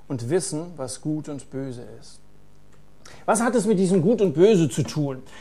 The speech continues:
Nun, eine Deutung ist, dass dieses Gut und Böse nicht unbedingt moralisch zu verstehen ist. Das ist böse, das ist gut, sondern dass hier zwei Pole angegeben werden, die das Ganze zeigen.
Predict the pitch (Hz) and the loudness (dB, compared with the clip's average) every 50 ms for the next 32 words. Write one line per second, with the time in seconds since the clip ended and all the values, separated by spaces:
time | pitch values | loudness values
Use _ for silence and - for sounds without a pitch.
0 | - - - 180 180 - - 180 247 285 277 220 170 190 190 196 196 202 202 160 | -8 0 0 2 2 2 2 4 6 8 8 8 8 8 8 8 8 4 0 0
1 | 202 247 233 - 196 190 180 - 190 170 143 156 147 - - 196 220 254 - 208 | 0 -2 0 2 2 2 2 2 2 2 2 2 0 2 4 4 4 6 6 4
2 | 175 - 170 185 220 233 190 208 202 196 202 202 - 202 196 180 147 185 180 143 | 2 4 6 6 6 6 4 4 2 2 0 0 -2 -2 0 2 4 4 4 4
3 | 117 156 165 156 123 139 175 190 214 208 190 - - 156 120 156 139 - - 160 | 2 2 2 2 2 2 0 2 2 2 2 2 0 0 2 2 2 2 2 -2
4 | 147 139 131 123 120 - - 151 139 127 143 123 - - - 208 240 262 262 226 | -2 -2 -4 -6 -10 -8 -6 -6 -6 -6 -6 -8 -8 -4 -2 0 0 2 2 2
5 | 214 196 190 131 - 147 127 - - - 202 214 247 214 - - - - - - | 2 2 0 -2 -4 -6 -8 -8 -6 -2 0 0 0 0 -2 -8 -18 -18 -14 -8
6 | - 139 156 220 262 247 196 175 185 220 240 233 - - - - - - - 180 | 0 4 6 6 6 6 6 4 4 4 2 0 -4 -12 -18 -18 -4 4 6 6
7 | 214 214 - - 202 202 202 202 202 - 190 180 175 175 - - - - - 247 | 6 6 4 2 6 6 6 6 4 4 6 6 8 6 4 0 -8 -4 2 6
8 | 277 277 277 247 202 170 139 151 175 185 170 156 151 135 151 170 180 165 180 147 | 6 8 8 8 8 6 4 2 0 0 0 0 0 2 2 2 2 2 0 0
9 | 165 180 196 196 196 202 185 196 202 202 196 196 - - 233 247 285 285 277 - | 2 2 2 2 0 -2 -2 0 0 0 0 0 0 4 4 4 4 4 2 2
10 | 196 165 - - - - 139 135 123 123 131 | 0 2 2 0 -4 -2 -4 -6 -8 -8 -12